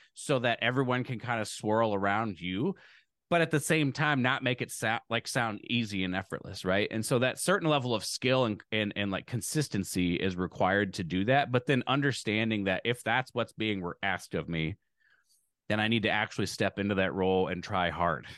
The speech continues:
and not just, like, rest on the fact that I can be, quote, "I have enough skill that I could just sort of relax and do a good enough job." But rather, a good enough job is not the point.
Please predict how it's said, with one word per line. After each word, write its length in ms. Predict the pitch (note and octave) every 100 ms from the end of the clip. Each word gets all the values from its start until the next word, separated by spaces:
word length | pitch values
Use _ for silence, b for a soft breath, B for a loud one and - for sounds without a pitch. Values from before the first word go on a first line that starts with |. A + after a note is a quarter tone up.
| -
and 180 | - G#2+
not 240 | G#2 A2
just, 240 | - A2 -
like, 180 | A2 - _ -
rest 380 | G#2 B2+ E3 -
on 80 | B2
the 80 | G#2+
fact 320 | A#2+ G#2+ -
that 180 | G#2 - b b
I 140 | A#2+
can 360 | B2+ D3+ D3+ D3
be, 220 | C3+ A#2+
quote, 400 | - B2+ A2 G#2+ -
"I 80 | A2+
have 220 | C3 D#3+
enough 180 | D3 B2+
skill 360 | - C3+ C#3
that 100 | B2
I 80 | A2+
could 160 | - G#2+
just 200 | A2+ -
sort 160 | C3
of 160 | G#2 F#2+ B B B _
relax 760 | A2 G2+ G2+ G2 G#2 - - - _ _
and 200 | A2+ G2+
do 260 | F2 A2+ G2
a 40 |
good 260 | F2 A#2+ F#2
enough 380 | F2 F#2+ G2 -
job." 460 | - D2+ A#1+ - - - B B
But 120 | - F#2
rather, 340 | A#2 B2 A2+
a 60 | G#2+
good 180 | D#3+
enough 240 | E3 D#3 -
job 460 | B2 A2 G#2+ G#2
is 300 | G#2 A2 F#2+ F#2+
not 320 | B2 C#3 F#2+
the 80 | F2+
point. 400 | - D#3 G2